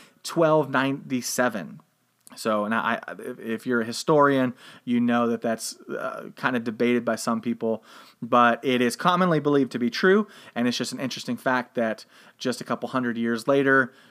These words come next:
uh, that John Welch was there as well. William Wallace, he's one of my favorite people to study in history. He is just a wi-, a wild man. Selkirk,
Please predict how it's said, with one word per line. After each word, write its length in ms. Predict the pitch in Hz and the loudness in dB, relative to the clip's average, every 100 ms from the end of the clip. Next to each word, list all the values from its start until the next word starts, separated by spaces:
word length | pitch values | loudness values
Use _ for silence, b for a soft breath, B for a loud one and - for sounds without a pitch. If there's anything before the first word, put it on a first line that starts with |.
| b | b
uh, 120 | - - - - - | -12 -10 -10 -12 -6
that 460 | 117 110 107 - - | -4 -4 -6 -8 -10
John 380 | 120 120 113 113 | -2 2 2 0
Welch 300 | 113 120 - | -2 -2 -4
was 120 | 117 | -6
there 260 | 110 107 104 | -6 -6 -6
as 220 | 107 - | -10 -10
well. 380 | 123 113 107 104 | -4 -2 -2 -4
William 340 | 120 120 113 | -2 -2 -2
Wallace, 400 | 110 107 107 - | -2 -4 -4 -8
he's 440 | - 110 107 - - - | -8 -6 -6 -10 -12 -12
one 140 | 120 | -4
of 60 | 117 | -4
my 80 | 110 | -2
favorite 260 | 117 107 | -4 -6
people 220 | 98 107 107 | -6 -8 -8
to 60 | |
study 260 | - 104 98 | -6 -6 -6
in 80 | 95 | -8
history. 300 | 92 - 107 | -10 -10 -8
He 100 | 101 | -8
is 100 | 95 | -8
just 160 | - | -12
a 40 | 92 | -10
wi-, 360 | 92 73 107 - | -8 -6 -6 -8
a 80 | 101 | -8
wild 480 | 101 135 139 110 | 0 4 4 2
man. 300 | 110 92 76 - b b b b b b b b b | -2 -8 -14 -20 b b b b b b b b b
Selkirk, 840 | - - 190 226 - 208 196 - | -8 2 4 4 4 2 2 -2